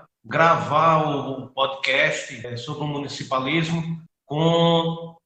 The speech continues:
três pessoas que eu admiro muito dentro do meio dissidente, que é o camarada Nogueira, o camarada Cunha e o camarada Bicho Solto. É, desculpem a minha pouca desenvoltura com este tipo de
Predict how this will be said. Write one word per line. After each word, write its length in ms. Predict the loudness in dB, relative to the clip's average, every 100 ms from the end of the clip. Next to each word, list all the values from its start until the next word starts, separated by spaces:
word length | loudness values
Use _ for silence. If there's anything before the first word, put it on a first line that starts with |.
| _
três 240 | 0 0 0
pessoas 460 | -2 -2 -2 -2
que 80 | -2
eu 60 | -2
admiro 360 | 0 0 2
muito 500 | 2 0 0 -2 -2
dentro 240 | -2 -2 -4
do 260 | -8 -6
meio 240 | -2 -2 -2
dissidente, 720 | -4 -4 -2 0 0 -2 -4
que 280 | -2 0 0
é 460 | 0 0 0 0 -2
o 100 | -4
camarada 500 | -2 0 0 0 -4
Nogueira, 440 | -6 -2 0 0
o 100 | -4
camarada 520 | -2 0 0 0 -4
Cunha 480 | -4 0 0 0 -8 -18 _ _ -4
e 140 | -2
o 340 | 0 0 -2
camarada 840 | -2 2 4 4 2 0 -2 -8 -8
Bicho 300 | -6 -4 -4
Solto. 520 | -4 -4 -4 -6 -12 -18 _
É, 480 | -8 -4 -2 -4 -2
desculpem 1040 | -2 -2 0 2 4 4 4 2 -4 -14 -20 _ _
a 160 | -4 -4 _ -10
minha 760 | -4 -2 2 2 2 0 -4 -6 -12 _ _ -4
pouca 220 | -2 0
desenvoltura 960 | 0 2 2 2 0 0 2 4 2 0
com 300 | 0 0 0
este 460 | -2 -4 -6 -6 -6
tipo 340 | -6 -6 -6
de 500 | -4 -2 -2 -4 -10